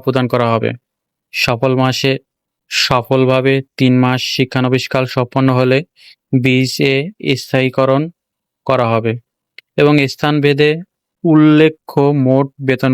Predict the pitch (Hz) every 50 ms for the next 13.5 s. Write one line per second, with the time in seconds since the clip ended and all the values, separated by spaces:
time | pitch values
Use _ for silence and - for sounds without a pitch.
0 | 127 123 120 131 127 123 - 139 147 156 - _ - 131 123 120 - _ - 127
1 | 123 117 120 117 117 123 120 113 113 117 - _ _ _ _ _ _ _ _ _
2 | _ _ _ _ _ _ _ _ _ _ _ _ _ _ _ _ _ _ _ _
3 | _ _ _ _ _ _ _ _ _ _ _ _ _ _ _ _ _ _ - -
4 | - - - _ _ _ _ _ _ _ _ - 127 123 127 127 131 135 135 127
5 | - 147 139 139 - - 143 139 139 139 143 151 147 - _ _ _ _ _ _
6 | _ _ _ _ _ _ _ _ _ _ _ _ _ _ _ _ _ _ _ _
7 | _ _ _ _ _ _ _ _ _ _ _ _ _ _ _ _ _ _ _ _
8 | _ _ _ _ _ _ _ _ _ _ _ _ _ _ _ _ _ _ _ _
9 | _ _ _ _ _ _ _ _ _ _ _ 147 123 127 127 131 135 139 143 143
10 | 139 - 135 127 120 - - 131 127 131 135 143 - - 139 131 131 131 123 139
11 | 131 139 139 - 131 127 123 127 131 127 127 127 127 127 127 127 131 127 123 -
12 | 131 123 127 127 127 127 - - - 123 117 123 127 123 - - _ - 143 135
13 | 135 131 123 120 113 - 135 135 -